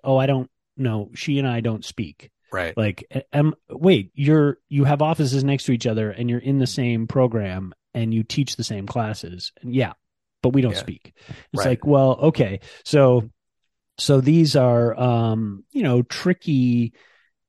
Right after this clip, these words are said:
Speaker 1: tricky situations where you, and this goes back to starting with listening. Like,
Speaker 2: Yeah.
Speaker 1: you, you need to say, like, "I need to figure out the lay of the land," because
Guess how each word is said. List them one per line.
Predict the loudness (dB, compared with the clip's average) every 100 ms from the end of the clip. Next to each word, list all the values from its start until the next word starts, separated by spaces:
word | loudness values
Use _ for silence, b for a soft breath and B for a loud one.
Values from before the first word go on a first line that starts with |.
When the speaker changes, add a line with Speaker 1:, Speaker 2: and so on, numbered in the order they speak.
| _
Speaker 1:
tricky | -4 -2 0 -2
situations | 0 -2 -2 0 2 0 -4 -6 -8 -8
where | 0 2 2 0
you, | -2 0 2 2 -2 -16 -14 -2
and | 2 4
this | 2
goes | 4 2 2
back | -2 -2 -4
to | 0 0 0 -6 b b -14
starting | -8 -2 0 2
with | 2 4
listening. | 2 0 -6 -12 -12
Like, | -6 -6 -6
Speaker 2:
Yeah. | -6 -2
Speaker 1:
you, | -2 -2
you | -2 0
need | 2 0
to | 0
say, | -4 -2 0 0
like, | -2 -4 -6
"I | -4 0
need | 0 0
to |
figure | -2 -2 -2 -2
out | -4 -6 -8 -6
the | -6
lay | -4 -6
of | -8
the |
land," | -6 -4 -4 -8 -12
because | -10 -6 -6 -8